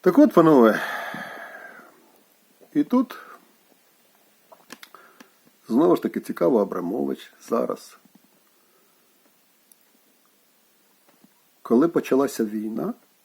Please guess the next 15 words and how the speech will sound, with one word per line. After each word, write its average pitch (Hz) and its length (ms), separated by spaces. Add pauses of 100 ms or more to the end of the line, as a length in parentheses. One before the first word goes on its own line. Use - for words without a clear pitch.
(760)
ну, 123 180 (100)
активна 165 600
фаза, 135 420
коли 127 240
на 127 120
нас 127 280
в 110 40
лютому 113 300
місяці 123 380
напали, - 500 (3000)
яка 196 320
активність 214 540
була 185 220
нашого 165 560 (120)
офісу 151 680